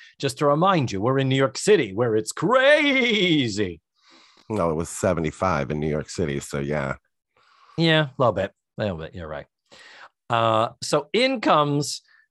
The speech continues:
Speaker 1: Missus Henderson, and, uh, oh my God, her, first of all, she's supposed to be from Schenectady. So she's doing or attempting to do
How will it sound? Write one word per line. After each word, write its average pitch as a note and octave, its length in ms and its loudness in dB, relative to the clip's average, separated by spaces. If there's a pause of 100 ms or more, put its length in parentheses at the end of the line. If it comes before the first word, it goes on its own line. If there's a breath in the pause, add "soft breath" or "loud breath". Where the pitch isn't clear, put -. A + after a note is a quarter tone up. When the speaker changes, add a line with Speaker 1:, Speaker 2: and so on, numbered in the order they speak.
Speaker 1:
Missus F3 680 2
Henderson, A#2+ 800 -2 (400 soft breath)
and, C#3 360 0 (100)
uh, C3 460 2 (360)
oh D#3+ 280 0
my G#2 200 0
God, F#2+ 500 -2 (180)
her, B2+ 520 -2 (840)
first G3+ 300 0
of E3 80 0
all, D#3 120 4
she's D#3+ 220 -2
supposed A3 440 0
to F#3+ 60 -2
be C#3 500 -2
from A2+ 520 -2 (400)
Schenectady. A#2 1120 -4 (1400 loud breath)
So C#3+ 200 2
she's C#3 320 0
doing D3+ 580 4
or B2+ 200 4
attempting F3+ 540 2
to D3+ 60 2
do A#2+ 460 2